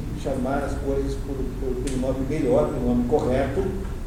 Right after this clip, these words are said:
se essa tarefa for entregue a um legislador de normas que tenha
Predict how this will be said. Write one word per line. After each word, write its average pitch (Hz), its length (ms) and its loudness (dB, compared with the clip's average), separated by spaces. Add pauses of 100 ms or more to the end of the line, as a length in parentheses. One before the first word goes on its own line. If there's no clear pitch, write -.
(840)
se 196 520 0
essa 180 240 2
tarefa 151 440 2
for 156 240 -2
entregue 143 680 2
a 139 100 -2
um 139 180 0
legislador 123 640 0
de 104 100 -2
normas 131 440 2
que - 240 -4
tenha 135 340 2